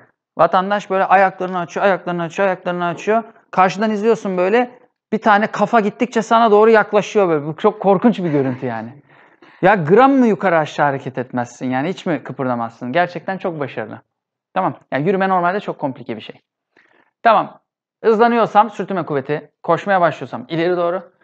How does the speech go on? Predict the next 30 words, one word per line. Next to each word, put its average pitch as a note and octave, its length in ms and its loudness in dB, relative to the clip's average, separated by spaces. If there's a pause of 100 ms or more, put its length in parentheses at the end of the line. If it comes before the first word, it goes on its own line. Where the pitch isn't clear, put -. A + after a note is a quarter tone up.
(220)
Sonra F#3+ 260 2
da F3 120 0
bir, F3 140 -6
bir E3+ 60 -10
süre E3 180 -6
sonra D3 240 -4
duruyorsam D3 500 -2
da E3+ 180 -4
durduğum D#3+ 260 -4
anda C3+ 220 -4
da F#3 80 -8
sürtünme D3+ 360 -10
kuvveti C3+ 260 -8
geri C#3+ 180 -4
doğru. B2 180 -4
Yürürken, G3+ 540 -2 (480)
e, D3+ 260 -4
bayağı F3+ 300 4 (140)
şey, A#2+ 320 -6 (180)
sürtünme D3+ 320 -10
kuvveti F3+ 420 -6 (480)
haliyle D#3 340 2
karmaşık. D3+ 440 -2 (1700)
E, D#3+ 140 0
ama F#3+ 440 4 (360)
şeyden F#3 340 2
anlayabilirim. E3+ 720 0
Mesela C#3+ 300 2
bir E3 80 -6
tane D#3 320 -2